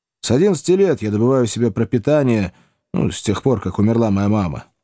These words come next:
Я думаю, что и теперь я должен сам доходить до всего.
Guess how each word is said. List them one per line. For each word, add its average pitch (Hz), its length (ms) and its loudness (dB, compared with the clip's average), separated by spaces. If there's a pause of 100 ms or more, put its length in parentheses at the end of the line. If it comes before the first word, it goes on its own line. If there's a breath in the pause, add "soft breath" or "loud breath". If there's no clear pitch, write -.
(840)
Я 113 120 2
думаю, 151 180 2
что 170 180 -4
и 175 180 0
теперь 208 380 0
я 117 140 2
должен 95 300 0
сам 110 280 0
доходить 92 420 -2
до 82 100 -4
всего. 69 400 -6